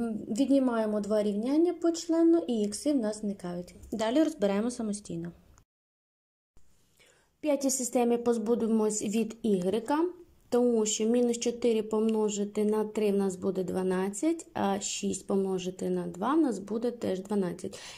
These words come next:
І мінус дванадцять ігрек плюс дванадцять ігрек, ігрек в нас зникне. Тому перше рівняння ми домножимо на три, друге рівняння домножимо на два.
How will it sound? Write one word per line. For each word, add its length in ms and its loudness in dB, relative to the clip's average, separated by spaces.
І 140 4
мінус 260 4
дванадцять 500 -2
ігрек 300 -2
плюс 180 0
дванадцять 580 -2
ігрек, 500 0
ігрек 420 0
в 40 0
нас 420 0
зникне. 600 0
Тому 220 2
перше 440 0
рівняння 400 4
ми 140 2
домножимо 680 0
на 160 -2
три, 300 0
друге 400 0
рівняння 460 0
домножимо 720 -4
на 200 -2
два. 340 -6